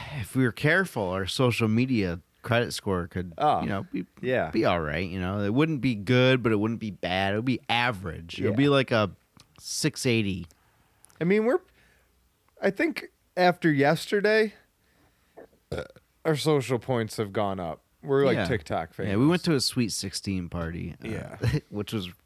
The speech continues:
Speaker 1: if you think about it, really awkward.
Speaker 2: It
Speaker 1: Uh,
Speaker 2: was, but we
Speaker 1: 'cause you're not there for the parents. <laughs> You know,
Speaker 2: Well,
Speaker 1: like
Speaker 2: we kinda were.
Speaker 1: Well, yeah, we
Speaker 2: These
Speaker 1: were there.
Speaker 2: parents we were there for.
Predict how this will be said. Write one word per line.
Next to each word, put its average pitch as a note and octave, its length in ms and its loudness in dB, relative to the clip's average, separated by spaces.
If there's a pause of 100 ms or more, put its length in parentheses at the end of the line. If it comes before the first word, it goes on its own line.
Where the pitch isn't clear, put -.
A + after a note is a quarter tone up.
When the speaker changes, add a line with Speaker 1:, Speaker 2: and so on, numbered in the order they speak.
(720)
Speaker 1:
if - 140 -20
you - 80 -12
think B2+ 180 0
about G2 240 0
it, - 40 -2
really G2 240 2
awkward. E2 640 -2
Speaker 2:
It G2+ 140 -4
Speaker 1:
Uh, G2 40 -4
Speaker 2:
was, G2+ 420 -4 (180)
but B2+ 220 0
we C3 380 -4 (120)
Speaker 1:
'cause B2+ 200 2
you're C#3 100 4
not C#3+ 220 2
there B2 220 4
for - 120 -4
the A2+ 80 -4
parents. F2 720 0
<laughs> - 40 0 (1600)
You G2 140 -4
know, C3+ 200 0
Speaker 2:
Well, D#3 120 4
Speaker 1:
like C#3+ 80 2
Speaker 2:
we C#3+ 120 2
kinda D3 380 0
were. F#2+ 380 -2 (400)
Speaker 1:
Well, D3+ 260 4
yeah, B2 320 4
we F#2+ 140 -6 (260)
Speaker 2:
These D3+ 300 4
Speaker 1:
were G2 60 2
there. E3 100 2
Speaker 2:
parents C3+ 320 2
we A#2 140 2
were G#2+ 260 2
there F#2 280 0
for. F2+ 400 -4